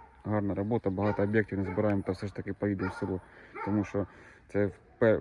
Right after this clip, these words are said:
перша, так би, моя, ну, ціль, все ж таки добитися свого, начебто ось-ось уже, але, але нічого. Все, зараз беремо тормозок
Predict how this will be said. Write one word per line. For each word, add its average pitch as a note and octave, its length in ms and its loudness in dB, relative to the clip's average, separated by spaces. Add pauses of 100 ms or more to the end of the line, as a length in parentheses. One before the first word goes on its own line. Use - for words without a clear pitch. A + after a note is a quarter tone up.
перша, A2 320 2
так G2 300 -2
би, G2 60 0
моя, G#2 340 4 (260)
ну, G#2 180 2 (300)
ціль, C3 240 2 (520)
все A2 140 0
ж - 60 -2
таки - 200 -10
добитися G2+ 460 0
свого, A#2 300 -2 (160)
начебто A2 400 0
ось-ось A#2+ 420 0
уже, G2+ 220 0 (580)
але, G#2+ 280 2 (840)
але G#2 160 0
нічого. F#2 300 -4 (640)
Все, - 260 -4
зараз G#2 220 2
беремо G2+ 300 -4 (1800)
тормозок B2 420 2